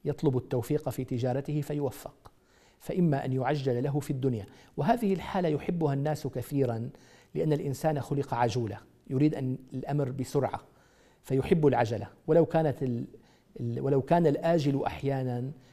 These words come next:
خيرا له من العاجل، لكنه يريد الشيء المحسوس الآني السريع. لكن الله تعالى أمرنا ألا نستعجل،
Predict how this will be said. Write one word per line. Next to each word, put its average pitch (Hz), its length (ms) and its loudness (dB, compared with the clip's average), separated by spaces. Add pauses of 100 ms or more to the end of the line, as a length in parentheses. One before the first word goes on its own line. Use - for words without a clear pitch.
(120)
خيرا 190 380 6
له 139 280 4
من 123 140 0
العاجل، 117 640 -2 (420)
لكنه 139 440 2
يريد 143 220 6
الشيء - 340 0
المحسوس 123 880 -6
الآني 123 480 -2 (320)
السريع. 123 480 -4 (500)
لكن 143 260 -2
الله 143 280 2
تعالى 139 360 0
أمرنا 139 560 0
ألا 143 160 2
نستعجل، 120 500 -4